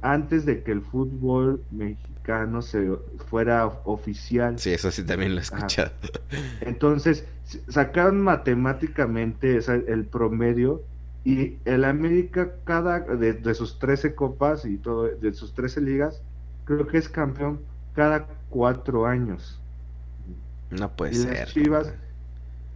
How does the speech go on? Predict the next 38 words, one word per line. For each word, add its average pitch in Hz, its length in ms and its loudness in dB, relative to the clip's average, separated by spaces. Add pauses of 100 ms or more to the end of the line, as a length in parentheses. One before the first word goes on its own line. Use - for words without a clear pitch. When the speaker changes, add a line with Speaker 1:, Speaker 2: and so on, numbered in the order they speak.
Speaker 1:
y, 123 60 -2
espérame, 110 600 -2
y 120 120 -2
las 127 340 0
Chivas, 156 520 2 (120)
¿por 123 160 -6
qué 151 100 -2
no? 175 200 -4 (800)
Speaker 2:
Porque 98 260 -2
tienen 120 340 2
más 117 160 4
de 113 80 0
cien 113 240 0
años, 117 380 0
¿no? 190 160 -4 (880)
Speaker 1:
No, 123 220 4
pero, 113 380 4
eh, 113 260 4
cuando, 117 520 2
cuando 113 300 4
el 107 100 4
fútbol 127 400 2
es 120 140 -2
oficial, 107 540 0
que 120 100 -2
es 107 80 -6
que - 80 -6
en 104 140 -6
el 92 60 -8
cuarenta 92 440 -6
y 90 40 -8
tantos. 101 560 -6 (320)
Voy 160 140 4
a 180 40 4
buscar. 151 380 4 (280)
Total, 170 280 8
que 175 80 8
decían, 175 280 6